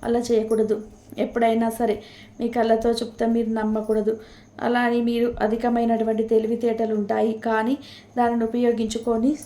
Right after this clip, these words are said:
సరైన సమయానికి వీరి తెలివితేటలను ఉపయోగించుకోరు. అది వీరికి హాని చేస్తుంది. వీరికి ఉండే తెలివితేటలకి వీరు ఏదైనా సాధించగలుగుతారు, కానీ వీరు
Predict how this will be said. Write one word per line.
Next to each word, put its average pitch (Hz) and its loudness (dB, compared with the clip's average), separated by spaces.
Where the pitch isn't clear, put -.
సరైన 233 0
సమయానికి 220 -2
వీరి 233 -2
తెలివితేటలను 226 2
ఉపయోగించుకోరు. 220 0
అది 202 0
వీరికి 226 -2
హాని 226 -2
చేస్తుంది. 220 0
వీరికి 226 -2
ఉండే 214 2
తెలివితేటలకి 220 0
వీరు 226 0
ఏదైనా 226 4
సాధించగలుగుతారు, 214 0
కానీ 226 2
వీరు 226 2